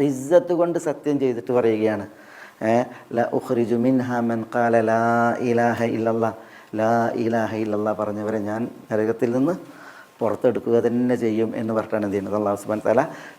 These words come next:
ലാ ഇലാഹ ഇല്ലല്ലാഹ് പറയുന്ന ശേഷമുള്ള ആളുകളെ ഈ നരകത്തിൽ നിന്ന് പുറത്തെടുക്കുക എന്നുള്ളതാണ്. ഷഫാഅത്തിൻ്റെ ഹദീസിൻ്റെ വിഷയത്തിൽ നമ്മൾ വായിക്കണതാണ്. അള്ളാഹു സുബ്ഹാനഹു വ തആല സത്യം ചെയ്യുക എന്ന് പറഞ്ഞിട്ടുണ്ടെങ്കിൽ അള്ളാഹുവിൻ്റെ ആ സത്യത്തിൻ്റെ ആ ഒരു, പിന്നെ,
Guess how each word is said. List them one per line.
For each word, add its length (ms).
ലാ 100
ഇലാഹ 180
ഇല്ലല്ലാഹ് 300
പറയുന്ന 320
ശേഷമുള്ള 500
ആളുകളെ 340
ഈ 20
നരകത്തിൽ 380
നിന്ന് 140
പുറത്തെടുക്കുക 380
എന്നുള്ളതാണ്. 300
ഷഫാഅത്തിൻ്റെ 540
ഹദീസിൻ്റെ 420
വിഷയത്തിൽ 320
നമ്മൾ 240
വായിക്കണതാണ്. 460
അള്ളാഹു 280
സുബ്ഹാനഹു 300
വ 60
തആല 140
സത്യം 340
ചെയ്യുക 160
എന്ന് 100
പറഞ്ഞിട്ടുണ്ടെങ്കിൽ 380
അള്ളാഹുവിൻ്റെ 360
ആ 80
സത്യത്തിൻ്റെ 520
ആ 140
ഒരു, 140
പിന്നെ, 320